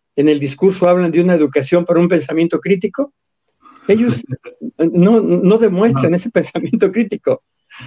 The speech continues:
Speaker 1: Y, y curiosamente, a propósito del nombre, instituciones que se hicieron para que la gente aprenda, no aprenden como instituciones.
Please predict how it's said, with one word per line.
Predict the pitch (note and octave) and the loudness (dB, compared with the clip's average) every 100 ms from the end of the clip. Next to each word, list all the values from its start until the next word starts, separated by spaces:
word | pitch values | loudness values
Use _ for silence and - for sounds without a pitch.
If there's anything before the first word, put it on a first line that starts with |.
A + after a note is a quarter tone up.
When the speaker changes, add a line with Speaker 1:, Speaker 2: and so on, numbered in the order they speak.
| - | 0
Speaker 1:
Y, | E3 E3 D3+ - | 4 4 2 -2
y | D3+ | 0
curiosamente, | D#3 F#3 F#3+ G3 G3+ F#3+ G3+ A3+ _ _ _ | 2 2 2 0 0 0 -2 -4 _ _ _
a | |
propósito | - C3+ C3 C#3 C#3 | -10 -4 -2 0 0
del | E3 | 2
nombre, | F3+ F3+ G#3 - _ _ _ B2+ | 4 4 2 -2 _ _ _ -2
instituciones | D#3+ - C3 D3+ C3 F#3 G#3 G#3+ G3+ - _ _ | 0 2 0 0 0 0 2 0 -2 -6 _ _
que | E3 | -4
se | C3+ D#3 | 0 -2
hicieron | D3 G3 F3+ C#3 | 2 2 2 -2
para | C#3 C#3 | -2 0
que | C#3 | 0
la | C3+ | 0
gente | F3+ G3 | 0 0
aprenda, | G#3+ F3+ F#3 F#3+ D#3+ | 0 0 0 0 2
no | F#3 | 0
aprenden | F#3+ G3 C4 A#3+ F#3+ | 2 2 2 2 0
como | F3 | 0
instituciones. | E3 C3+ - D3 B3 D#4+ C#4 - | -2 -4 -8 -6 -2 -2 -2 -6